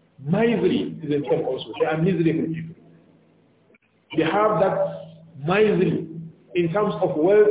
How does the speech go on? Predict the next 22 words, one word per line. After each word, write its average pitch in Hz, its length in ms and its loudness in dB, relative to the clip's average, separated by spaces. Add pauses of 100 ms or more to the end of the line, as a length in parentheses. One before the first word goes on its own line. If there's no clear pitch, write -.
and 160 220 -2
misery 208 480 2
in 165 80 -4
terms 190 200 -2
of 165 120 -2
the - 80 -6
heart. 190 320 -4 (1600)
Misery 208 500 2
in 190 60 0
terms 214 200 2
of 180 100 4
wealth 196 320 2
in 165 80 0
the 165 120 2
sense 202 200 0
that 160 380 -2
Banu 180 260 6 (160)
Israel 175 520 0
will 160 160 0
never 202 300 2
give 175 180 2
you 185 120 2